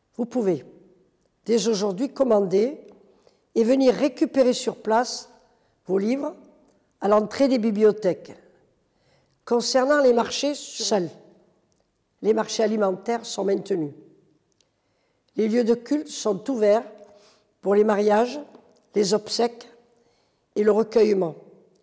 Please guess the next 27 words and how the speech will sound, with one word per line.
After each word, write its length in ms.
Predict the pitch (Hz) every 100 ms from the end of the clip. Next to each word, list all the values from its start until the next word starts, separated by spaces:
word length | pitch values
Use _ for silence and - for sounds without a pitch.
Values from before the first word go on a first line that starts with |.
| _ _ _ _
mais 240 | - 208 202
les 320 | 202 247 226
offices 420 | 233 240 277 -
sont 160 | - 226
suspendus. 680 | - 214 - 185 156 131 - _ _ _ _ _ _ _ _ _ _ _ -
Pour 160 | 202
l'heure, 380 | 202 214 247 269 - - _ _ _ _ _ _ _ -
et 80 |
je 120 | 170 214
le 80 |
regrette 360 | 214 185 247 247
au 40 |
plus 160 | 220 226
profond 300 | - 208 214
de 120 | 202
moi, 260 | 180 156 135 - - _ _ _ _ _ _ _ _
toutes 200 | - -
les 140 | 226 220
manifestations 920 | 214 220 - 220 - 214 - 240 240 - - _ -
liées 280 | 202 233 220
à 80 |
la 80 | 185
période 380 | - 208 220 208
de 80 | 196
Noël 480 | 202 202 202 240 240 - - - _ _ _
sont 340 | - - 196 -
annulées. 400 | 202 175 135